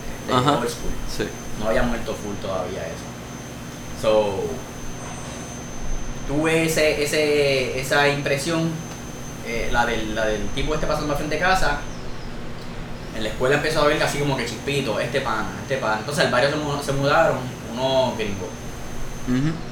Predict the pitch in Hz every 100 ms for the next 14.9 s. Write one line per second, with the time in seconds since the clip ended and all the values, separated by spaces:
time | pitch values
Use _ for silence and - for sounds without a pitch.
0 | - - 123 123 156 180 190 175 160 -
1 | - - 120 120 120 139 214 208 - -
2 | - 113 123 151 156 170 131 123 143 147
3 | 147 127 110 101 120 127 127 123 107 104
4 | 110 120 143 139 131 123 110 139 135 107
5 | 104 117 135 117 104 101 104 107 - -
6 | - - - - 127 120 117 143 - 160
7 | 185 - - 107 104 104 - - - -
8 | - - - - - - 117 120 110 123
9 | 131 127 123 123 123 123 120 120 120 110
10 | 107 - 127 123 170 165 147 127 110 -
11 | - 95 120 117 123 143 143 143 127 -
12 | 98 98 113 156 175 180 170 156 156 165
13 | 147 143 147 143 131 117 107 104 - -
14 | - - 113 113 104 - 131 139